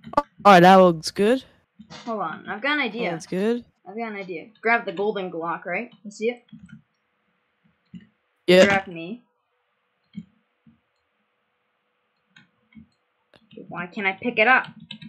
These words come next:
Speaker 2: My game! Perfect. Now that I've picked it up.
Speaker 1: Is <laughs>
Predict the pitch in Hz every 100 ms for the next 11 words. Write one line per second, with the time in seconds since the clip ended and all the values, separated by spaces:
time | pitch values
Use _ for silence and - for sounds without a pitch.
0 | - _ - 220 220 330 381 - - 226
1 | 214 202 208 202 285 269 262 262 330 339
2 | _ _ _ _ - - _ _ _ _
3 | _ _ _ - - - - _ _ _
4 | - - 185 170 175 - 220 214 240 180
5 | 202 - _ - _ _ _ - 190 170
6 | - _ - - _ _ - 214